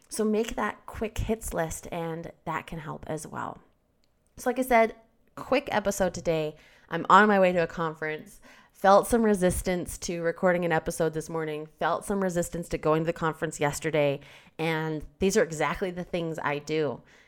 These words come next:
Being accountable to you is the number one thing. And that's also helped with the conference attendance because I want to be accountable to you and come back to you with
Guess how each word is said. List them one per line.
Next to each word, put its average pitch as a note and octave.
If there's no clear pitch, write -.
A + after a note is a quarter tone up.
Being A#3+
accountable G3
to F#3+
you E3+
is D3+
the -
number D#3
one D3
thing. D3+
And E3
that's F#3+
also C4+
helped A#3
with A3
the G#3+
conference B3
attendance D#3
because E3+
I F3
want E3
to E3+
be F3
accountable E3
to E3
you E3
and D#3
come E3
back D#3+
to E3+
you D#3
with D3+